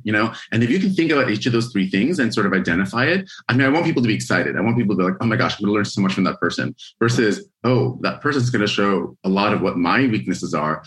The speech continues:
But then the more you know your weaknesses, I always tell people, the better off you're gonna be, because then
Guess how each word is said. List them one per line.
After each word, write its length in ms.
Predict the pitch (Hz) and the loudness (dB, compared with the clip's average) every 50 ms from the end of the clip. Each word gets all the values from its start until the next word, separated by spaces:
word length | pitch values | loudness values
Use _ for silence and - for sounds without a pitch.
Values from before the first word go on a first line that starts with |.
| - - - _ | -16 -20 -8 _
But 100 | - 101 | -4 0
then 380 | 95 120 113 107 107 101 95 - _ _ - | 0 2 2 2 0 -2 -4 -8 _ _ 0
the 80 | 101 | 2
more 220 | 107 120 127 135 139 | 2 2 4 4 4
you 60 | 131 | 4
know 80 | 127 123 | 4 4
your 140 | 117 110 | 2 2
weaknesses, 640 | 117 - - 196 151 127 120 110 101 95 92 - - _ - | 2 0 0 -2 -2 0 0 0 0 0 -2 -4 -10 _ -4
I 120 | 104 107 | 0 0
always 180 | 110 110 120 123 | 2 0 0 0
tell 120 | 123 104 | 0 -2
people, 320 | 98 107 95 - 98 92 95 | -2 -2 -2 -2 -2 -2 -2
the 120 | 101 98 | -4 -4
better 320 | - 117 113 123 123 113 | -2 -2 0 2 2 2
off 100 | 113 117 | 2 0
you're 100 | 117 104 | 0 0
gonna 180 | - 104 95 90 | 0 0 0 0
be, 180 | 85 139 185 190 | 0 0 0 0
because 320 | - 123 120 107 95 92 | -2 -2 -2 -2 0 0
then 260 | 101 98 95 95 95 | 2 2 2 0 0